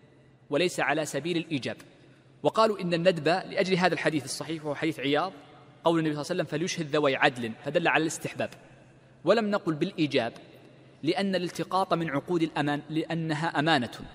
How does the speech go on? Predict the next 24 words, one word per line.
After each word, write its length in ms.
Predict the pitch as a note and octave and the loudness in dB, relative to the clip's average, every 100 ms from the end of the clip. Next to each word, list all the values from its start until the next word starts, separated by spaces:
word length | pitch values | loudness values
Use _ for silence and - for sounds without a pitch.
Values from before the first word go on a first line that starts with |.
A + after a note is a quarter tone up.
| - - - - - - - | -20 -20 -20 -20 -20 -10 -2
فاللقطة 500 | C#3+ E3+ E3+ D#3+ D3+ | 2 2 2 0 0
تكون 340 | D3 F3 E3 | -2 0 -2
في 180 | C#3+ D#3+ | 2 2
يد 300 | D#3 D#3+ F3 | 2 0 -4
صاحب، 420 | D#3+ D3 E3+ D#3 - | 0 2 2 0 -2
في 140 | D3 | 0
يد 140 | D#3+ D#3+ | 2 2
الملتقط 540 | D3 C#3 F3 F3 F#3+ | 2 0 0 -2 0
من 200 | D#3+ D3 | 0 4
باب 160 | E3 E3 | 6 4
الأمانة، 420 | D#3 C#3+ A#2+ G2+ - - - - - - - - - | 4 2 2 -2 -10 -20 -20 -20 -20 -20 -20 -16 2
والأمانات 720 | D#3+ G#3 F#3+ F3 F3+ E3+ - | 2 2 0 0 0 -2 -2
مطلقا 420 | F3 - - A2 A2 - - | -6 -4 -6 -6 -12 -20 -10
سواء 280 | C#3+ C#3+ C#3 | 0 0 0
كانت 320 | E3 D#3 C#3+ | -2 -4 -4
عقودا 440 | C3+ - D3+ A2+ G#2+ - - - D#3+ | -6 -2 -2 -2 -8 -16 -20 -4 2
أو 180 | D3+ A#2 - - - | 2 0 -12 -16 -4
التقاطا 640 | C#3+ - C3 D#3 C#3+ A#2 G2+ - - - - - | -4 -4 0 2 2 -2 -10 -16 -20 -20 -14 -6
فإنه 640 | D#3 F#3+ E3+ D3 D3+ F#3 - - | -2 0 0 -2 -2 -6 -8 -6
يستحب 600 | D#3+ - D#3 F#3+ E3+ D#3+ | -4 -4 0 0 0 -2
الإشهاد 440 | D3+ - D#3+ D#3 | -4 -2 0 0
عليه 340 | C3 D#3 F3 D#3+ | 2 2 2 2
ولا 180 | D3+ A#2+ | 4 2
يجب، 220 | G#2 | 0